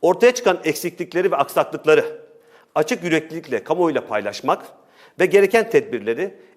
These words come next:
etkin şekilde almak suretiyle Ö S Y M'nin milletimizin kalbindeki yerini güçlendirmekte kararlıyız.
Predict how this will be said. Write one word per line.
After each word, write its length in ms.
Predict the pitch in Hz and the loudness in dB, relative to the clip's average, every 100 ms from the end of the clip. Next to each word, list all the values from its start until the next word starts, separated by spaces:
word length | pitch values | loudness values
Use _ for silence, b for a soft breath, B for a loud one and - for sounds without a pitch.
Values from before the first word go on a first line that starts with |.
| - | -2
etkin 300 | 160 - 233 | -2 -2 -4
şekilde 400 | - 131 117 - | -2 -4 -4 -2
almak 360 | 110 120 160 | -2 0 -2
suretiyle 680 | - 120 110 - 107 156 - b b b - | -4 -6 -6 -4 -2 -2 -2 b b b 0
Ö 160 | 131 143 | 2 4
S 140 | 170 | 2
Y 300 | 170 170 175 | 2 2 2
M'nin 440 | 170 170 202 202 B B - | 0 0 -2 -6 B B -8
milletimizin 580 | 165 190 196 190 233 | 2 2 2 -2 -4
kalbindeki 560 | - 160 151 143 127 151 | 2 2 2 0 -4 0
yerini 220 | 165 160 | 0 0
güçlendirmekte 880 | 131 160 156 151 156 156 151 196 208 - - | -4 -6 -4 -2 -2 -2 -2 -4 -6 -12 -8
kararlıyız. 640 | - 123 127 147 131 - | 2 4 4 2 -4 -8